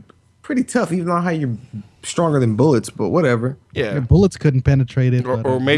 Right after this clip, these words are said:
Speaker 1: Maybe it, maybe it was weakened.
Speaker 2: Yeah, maybe that water
Speaker 1: Another
Speaker 2: got
Speaker 1: chunk.
Speaker 2: in there, water damage. I don't know, but he fucking punctured him through the fucking chest. Which, uh, did that really do anything to him though? 'Cause he screamed. That kinda,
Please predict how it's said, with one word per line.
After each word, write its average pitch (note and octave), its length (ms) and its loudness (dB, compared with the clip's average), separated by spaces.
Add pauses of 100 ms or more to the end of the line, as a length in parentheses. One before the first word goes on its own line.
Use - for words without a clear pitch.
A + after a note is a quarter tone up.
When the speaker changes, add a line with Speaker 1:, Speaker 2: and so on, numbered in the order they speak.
Speaker 1:
Maybe B3 140 4
it, - 180 -2
maybe G#3 240 2
it G#3 40 4
was C#3 140 2
weakened. A#2 500 -4 (680)
Speaker 2:
Yeah, B2+ 140 -6
maybe C#3+ 280 -4
that C3 180 -4
water C3 380 -8
Speaker 1:
Another A#2+ 180 -12 (100)
Speaker 2:
got - 20 -8 (180)
Speaker 1:
chunk. C#3 40 -2
Speaker 2:
in C#3 100 -4
there, C3 220 -6
water C3 260 -4
damage. D3 400 -10
I - 120 -6
don't B2 140 -6
know, D#2+ 280 -12
but A2 180 -6
he D#3+ 220 -12
fucking B2 380 -6
punctured A#2+ 320 -8
him A#2+ 100 -10
through G#2 140 -16
the G#2 60 -18
fucking F#2+ 320 -14
chest. - 360 -12 (480)
Which, A#2+ 380 -4
uh, F2+ 500 -6 (1040)
did D3 140 -6
that D4+ 160 -4
really G#3 320 -4
do F#3 200 -4
anything B3+ 400 -8
to - 140 -8
him B3+ 160 -6
though? C4+ 120 -6
'Cause D3 120 -6
he C4 80 -4
screamed. C3 600 -6
That - 100 -14
kinda, C#3+ 340 -8